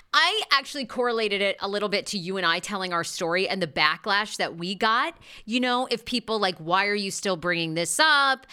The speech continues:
Um, and I really related to him in the sixty Minute interview because, of course, he still has so many questions surrounding the death of his mom. Like,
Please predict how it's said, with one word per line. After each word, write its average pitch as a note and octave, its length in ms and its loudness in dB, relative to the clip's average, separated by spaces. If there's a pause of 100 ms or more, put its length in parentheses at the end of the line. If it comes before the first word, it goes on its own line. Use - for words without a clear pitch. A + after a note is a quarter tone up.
(300)
Um, G#3+ 400 2
and D#4 140 0
I C#4+ 220 -4 (260)
really E4 300 -6
related B3 480 -2
to B3+ 100 0
him G3 240 -2
in F#3+ 160 -6
the F#3 80 -4
sixty - 360 -4
Minute D4 300 -2
interview E3+ 320 -2
because, F#3 320 -6
of - 180 -12
course, A3 540 0
he A3 140 -6
still A3 380 -2
has A3 180 -4
so G3 160 -4
many F#3 100 -2
questions E3+ 540 -4
surrounding E3 460 -2
the E3+ 80 -6
death D#3 280 0
of F3 80 -6
his D3+ 140 -6
mom. D3+ 480 -2 (340)
Like, G3+ 300 0